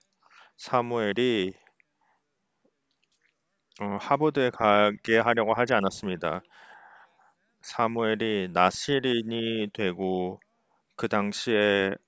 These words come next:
하나님께 사용되어서 그 시대를 전환하게 하기 위해 이렇게 했습니다. 어머님들, 왜 자녀를 기르십니까?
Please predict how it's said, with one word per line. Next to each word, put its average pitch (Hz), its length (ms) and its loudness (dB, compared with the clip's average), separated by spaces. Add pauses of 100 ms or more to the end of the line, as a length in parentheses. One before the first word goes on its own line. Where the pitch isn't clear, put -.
하나님께 120 1300 -4
사용되어서 120 840 0
그 95 80 -6
시대를 147 480 -2
전환하게 120 1500 -2
하기 117 300 -2
위해 110 380 2
이렇게 104 320 0
했습니다. 95 400 -2
어머님들, 104 800 -2 (640)
왜 120 400 4
자녀를 107 400 0
기르십니까? 98 880 -6